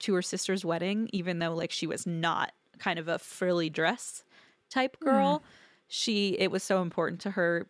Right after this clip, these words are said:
Speaker 1: that she had worn it in her sister's wedding that she kept it, which I think is very sweet. Mia was also self-assured and determined to pursue what she wanted, what she believed in. Um, she, her aesthetic basically was the polar opposite of the kind of rich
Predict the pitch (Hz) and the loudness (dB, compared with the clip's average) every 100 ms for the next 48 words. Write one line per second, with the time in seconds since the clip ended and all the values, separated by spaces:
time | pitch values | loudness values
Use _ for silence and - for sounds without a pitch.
0 | _ 160 - - 175 180 175 170 165 156 | _ -2 -2 -4 -2 -2 -2 -2 -2 -2
1 | 156 156 - - 175 175 180 196 165 - | -4 -6 -6 -4 -4 -2 -2 -2 -4 -4
2 | - - 175 - 220 - _ 175 - 180 | -8 -6 -8 -2 -2 -2 _ -6 -4 -6
3 | - 170 196 - - 214 - 156 - _ | -6 -6 -6 -4 -6 -6 -6 -6 -6 _
4 | _ - - - - - - _ _ _ | _ -20 -20 -20 -20 -20 -20 _ _ _
5 | _ _ - 247 285 269 247 - 240 - | _ _ 4 6 6 6 4 4 0 4
6 | 214 220 254 - 214 196 202 - 185 190 | 2 2 0 2 2 2 0 0 -2 -2
7 | - 190 190 208 - 196 - 196 180 175 | -2 -2 -2 -4 -6 -4 -2 2 0 0
8 | 175 - - 214 202 269 269 269 214 - | 0 0 -2 0 2 2 2 0 0 -2
9 | - 165 165 160 175 208 202 196 185 180 | -4 -4 -4 -4 -2 -2 -2 -2 0 -2
10 | 180 - 170 165 160 165 - _ _ - | -4 -2 -2 0 -4 -8 -12 _ _ -4
11 | - - 202 190 185 - _ _ _ _ | -2 2 2 2 2 -2 _ _ _ _
12 | _ _ _ _ 208 226 208 - 240 240 | _ _ _ _ -2 0 0 2 2 4
13 | 240 - 196 196 202 - 185 180 175 185 | 2 -2 0 0 -2 0 2 2 0 0
14 | 175 165 - - 214 208 - 170 - 196 | -4 -2 -6 0 2 4 4 4 2 -4
15 | - 196 - 180 165 170 - 170 160 156 | 0 0 2 0 0 -4 -2 -2 -2 -4
16 | 165 165 170 - - - | -2 0 0 -2 -4 -2